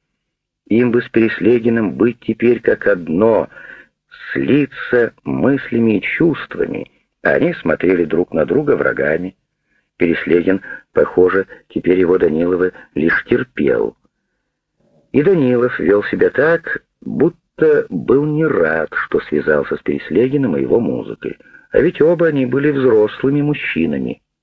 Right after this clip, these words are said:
«Хоть бы Земскому, что ли, душу излить», — думал Данилов. К Земскому его тянуло. Но опять бы он услышал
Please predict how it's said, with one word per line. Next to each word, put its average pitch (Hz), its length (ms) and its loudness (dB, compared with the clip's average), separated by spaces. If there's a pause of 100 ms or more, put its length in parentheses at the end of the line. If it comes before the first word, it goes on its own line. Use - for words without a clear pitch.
(1300)
«Хоть 113 240 0
бы 117 180 0 (120)
Земскому, 120 580 -2
что - 240 -4
ли, 110 120 0
душу 107 540 0
излить», — 92 600 -2 (360)
думал 92 380 2
Данилов. 85 640 -2 (600)
К 73 140 -4
Земскому 92 760 0
его 78 180 2
тянуло. - 600 -6 (640)
Но 80 180 2
опять 135 540 0
бы 123 180 -4
он 117 100 -2
услышал 107 580 0